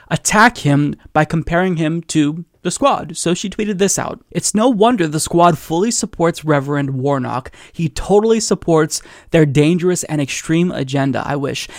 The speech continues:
And Ilhan Omar completely agrees with his disgraceful comments about our active service members, veterans, and their families.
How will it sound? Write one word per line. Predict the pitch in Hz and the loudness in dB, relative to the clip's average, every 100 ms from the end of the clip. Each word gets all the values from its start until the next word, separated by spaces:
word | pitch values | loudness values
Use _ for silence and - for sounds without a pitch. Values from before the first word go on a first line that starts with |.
| - | -2
And | 175 | 2
Ilhan | 160 202 220 170 | 2 2 2 0
Omar | 156 175 165 | 0 2 2
completely | 156 160 151 190 185 226 | 0 -4 -2 -4 -2 -2
agrees | 208 143 202 196 | -2 2 2 2
with | 151 - | -2 0
his | 160 139 | 0 0
disgraceful | 151 - 151 - 143 | -2 2 0 0 -4
comments | - 208 170 151 | 0 2 2 0
about | 160 170 | 0 0
our | - 170 160 | 0 0 0
active | 151 180 - 185 | -4 -6 -8 -6
service | - 156 156 151 | -4 -4 -4 -4
members, | 143 143 151 - - - | -2 -2 -4 -6 -20 0
veterans, | 220 226 170 165 | 2 4 2 -2
and | - 160 | -4 -2
their | 151 | -4
families. | - 190 170 - - | -2 -4 -4 -8 -10